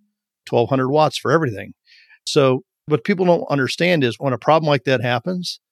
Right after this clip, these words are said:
they say it's a failure of the data collection tool. It's a failure of our tool.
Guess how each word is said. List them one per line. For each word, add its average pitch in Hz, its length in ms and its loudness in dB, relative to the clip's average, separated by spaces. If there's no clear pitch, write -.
they 143 80 0
say 180 160 4
it's - 120 0
a 131 80 -2
failure 135 420 2
of 113 100 -4
the 117 80 -4
data 113 280 0
collection 123 460 -4
tool. 92 320 -8
It's 120 120 -6
a 127 60 0
failure 127 500 2
of 107 80 -4
our 107 160 0
tool. 113 360 -2